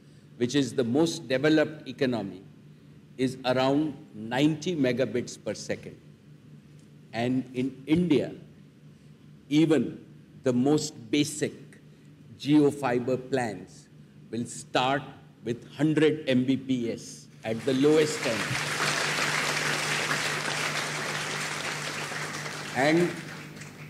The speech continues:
we will have plans to go all the way to one G B P S or a thousand M B P S.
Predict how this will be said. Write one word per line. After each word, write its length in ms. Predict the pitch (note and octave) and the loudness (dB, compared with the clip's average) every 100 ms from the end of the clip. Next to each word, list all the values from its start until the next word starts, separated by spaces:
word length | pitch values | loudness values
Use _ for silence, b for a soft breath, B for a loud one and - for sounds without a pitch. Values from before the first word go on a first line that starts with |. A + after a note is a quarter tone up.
| - - | -16 -2
we 140 | B2+ | 0
will 180 | C3 D3 | 4 4
have 340 | A#2+ D3 A#2 - | 4 0 0 0
plans 580 | D#3+ D3+ A#2 G2+ - - | 2 2 0 -8 -16 -12
to 100 | B2+ | -6
go 260 | G#2 C3 C3 - | 2 2 0 0
all 380 | C#3+ E3+ F3 | 4 6 6
the 100 | D3+ | 6
way 280 | C3+ B2 G2+ - | 4 2 0 -8
to 80 | - | -8
one 380 | A2+ B2 D3+ D3+ | -4 2 2 2
G 180 | B2 C#3 | 2 2
B 180 | B2+ C3 | 2 0
P 300 | C#3 B2 G2+ | 0 -4 -4
S 280 | - - - - | -8 -16 -20 -8
or 120 | A2+ | -6
a 60 | B2 | -6
thousand 680 | - B2+ C3+ A#2+ C#3 C#3 | -4 2 2 4 0 0
M 160 | A#2+ A#2 | -2 -2
B 140 | A2+ | -2
P 280 | A2+ A#2 G2+ | -6 -10 -10
S. 380 | G2+ - - | -12 -14 -20